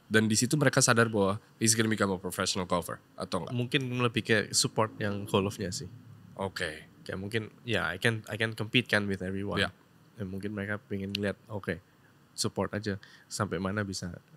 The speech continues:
Speaker 2: bisa apa namanya, karirnya bisa sampai mana gitu maksudnya di golf.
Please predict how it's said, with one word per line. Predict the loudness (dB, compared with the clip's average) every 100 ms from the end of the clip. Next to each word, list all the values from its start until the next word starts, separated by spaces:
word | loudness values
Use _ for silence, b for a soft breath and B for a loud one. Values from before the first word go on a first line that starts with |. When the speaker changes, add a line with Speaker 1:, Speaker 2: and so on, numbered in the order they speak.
| -8
Speaker 2:
bisa | -6 -4 -4 -4
apa | -6
namanya, | -4 -4 -6 -6 _ b b b b
karirnya | -2 0 4 2
bisa | 2 -4
sampai | -6
mana | -8 -2 -2
gitu | -2 -6
maksudnya | -6 -8 -10 -10
di | -4
golf. | -2 0 -2 -8